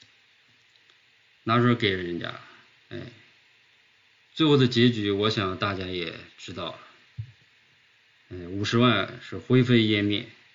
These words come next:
亲戚也不知所踪。哎，他本人呢，因为受不了这个打击，在家人的每天的埋怨之下，哎，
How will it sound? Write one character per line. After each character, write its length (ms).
亲 240
戚 340
也 160
不 140
知 180
所 240
踪。 220
哎， 140
他 160
本 240
人 160
呢， 200
因 220
为 80
受 200
不 60
了 160
这 120
个 80
打 280
击， 160
在 180
家 260
人 160
的 140
每 180
天 160
的 60
埋 300
怨 220
之 140
下， 280
哎， 80